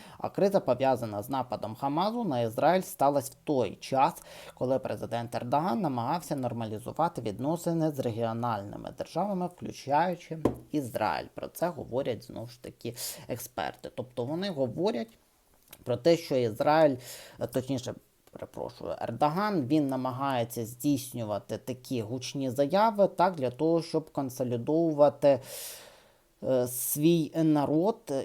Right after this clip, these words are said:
і використовуючи при цьому ось таку палестинську риторику. Але, як експерти говорять, що на рахунок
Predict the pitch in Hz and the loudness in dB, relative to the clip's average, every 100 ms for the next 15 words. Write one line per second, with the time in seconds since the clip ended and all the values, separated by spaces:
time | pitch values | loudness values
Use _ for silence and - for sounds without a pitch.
0 | - 151 170 160 - _ _ _ _ _ | -2 0 2 2 -4 _ _ _ _ _
1 | _ - 117 120 - 127 - 127 104 98 | _ -16 -14 -4 -2 -2 -2 -2 -2 -8
2 | - 127 - 160 - 269 269 269 - _ | -6 -8 -4 -4 -2 -2 -2 -6 -10 _
3 | _ _ _ _ - 131 123 - 110 _ | _ _ _ _ -8 -8 -8 -8 -10 _
4 | - 156 170 160 _ - 123 113 120 - | -4 0 0 -4 _ -4 0 0 -4 -6
5 | 139 139 - 117 95 - 71 64 - 104 | -6 -6 -8 -8 -8 -10 -10 -10 -6 -2
6 | 110 190 208 135 127 117 - 107 117 120 | 0 2 2 0 -2 -6 -4 -6 -2 -4
7 | 139 165 208 226 180 - - 131 113 - | -4 -4 -4 -4 -6 -12 -6 -2 -2 -4
8 | - 139 156 147 127 - 147 127 90 64 | -10 -4 0 0 0 -2 -2 -2 -4 -10
9 | - | -12